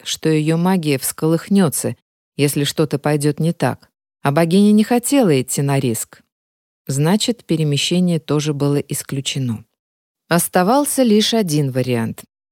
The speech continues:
найти другой путь из здания. Других выходов было несколько.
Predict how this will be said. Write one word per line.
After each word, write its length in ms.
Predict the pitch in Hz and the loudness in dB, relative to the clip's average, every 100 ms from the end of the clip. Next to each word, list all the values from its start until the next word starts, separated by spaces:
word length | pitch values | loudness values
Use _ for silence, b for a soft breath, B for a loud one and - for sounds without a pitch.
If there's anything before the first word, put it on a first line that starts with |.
| _ 135 | _ -2
найти 340 | 135 131 202 | -2 0 0
другой 360 | 202 185 147 165 | 2 0 2 0
путь 300 | - 160 - | -2 -4 -4
из 160 | 165 147 | -4 -6
здания. 540 | 135 131 117 113 113 - _ _ _ _ _ _ _ _ _ _ | -2 -2 0 -4 -8 -14 _ _ _ _ _ _ _ _ _ _
Других 460 | 143 147 151 208 175 | 0 0 2 0 2
выходов 460 | 175 180 160 156 | 0 0 -2 -2
было 240 | 147 160 156 | 0 0 0
несколько. 680 | 165 165 - - - 113 | 0 -2 -4 -10 -10 -14